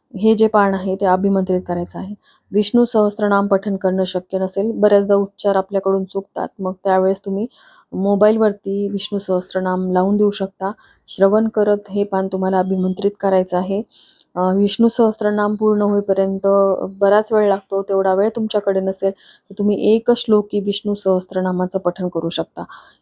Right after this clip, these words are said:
हे स्तोत्र देखील तुम्हाला YouTube-वरती मिळेल किंवा तुम्ही Google-वरती सर्च केलं तर मिळून जाईल. अशा प्रकारे या स्तोत्राचं श्रवण करून किंवा पठण करून या तुळशीच्या पानाला अभिमंत्रित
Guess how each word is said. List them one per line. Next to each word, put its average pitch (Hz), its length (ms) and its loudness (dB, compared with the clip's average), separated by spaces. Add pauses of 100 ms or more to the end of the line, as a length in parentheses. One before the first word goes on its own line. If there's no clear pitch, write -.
(100)
हे 214 140 6
स्तोत्र 226 400 4
देखील 220 420 -2
तुम्हाला 190 360 0 (220)
YouTube-वरती 190 720 0
मिळेल 196 340 0
किंवा 196 180 -2
तुम्ही 196 260 -4
Google-वरती 196 600 2
सर्च 190 300 0
केलं 190 200 2
तर 185 140 -2
मिळून 185 320 0
जाईल. 196 220 0 (280)
अशा 208 200 4
प्रकारे 233 400 4
या 220 120 4
स्तोत्राचं 208 640 0
श्रवण 202 400 0
करून 220 380 2
किंवा 226 220 2
पठण 220 360 2
करून 202 380 0
या 202 80 2
तुळशीच्या 202 440 -2
पानाला 190 400 0
अभिमंत्रित 196 520 0